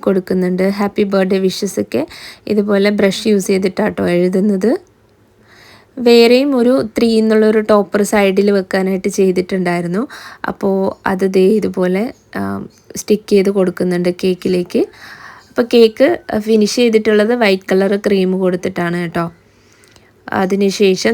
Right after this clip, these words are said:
നമ്മൾ ചെയ്തിട്ടുള്ള ആ ഒരു പിങ്ക് കളർ ബേർഡിൻ്റെ ഇത്, ആ, സൈഡിലൊന്ന് സ്റ്റിക്ക് ചെയ്ത് കൊടുത്തു. അതിനുശേഷം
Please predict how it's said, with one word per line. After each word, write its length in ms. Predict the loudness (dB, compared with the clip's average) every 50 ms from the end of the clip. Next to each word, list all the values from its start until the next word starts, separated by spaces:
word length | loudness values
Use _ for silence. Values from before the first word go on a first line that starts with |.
| 0
നമ്മൾ 180 | 0 0 0 0 2 4
ചെയ്തിട്ടുള്ള 480 | 4 4 4 2 0 0 0 0 0 2 2
ആ 20 | 2 2
ഒരു 120 | 0 0 -2 -4 -4
പിങ്ക് 240 | -2 -2 0 0 0
കളർ 240 | 2 2 2 2 0 0 0 0
ബേർഡിൻ്റെ 480 | 0 2 2 0 0 -2 -2 0 0 0 0
ഇത്, 140 | 0 0 -2 -2 -4 -6 -20 -20 -20 -16 -10 -8
ആ, 40 | -6 -6 -4 -2 -2
സൈഡിലൊന്ന് 520 | 0 0 0 0 0 -2 0 -2 -2 -4 -4
സ്റ്റിക്ക് 260 | -4 -6 -6 -6 -2 -2
ചെയ്ത് 160 | -2 0 0 0 -2
കൊടുത്തു. 320 | -2 -4 -6 -4 -4 -4 -4 -4 -6 -10 -8
അതിനുശേഷം 640 | -6 -4 -4 -4 -4 -2 -2 -2 -2 -2 -2 -2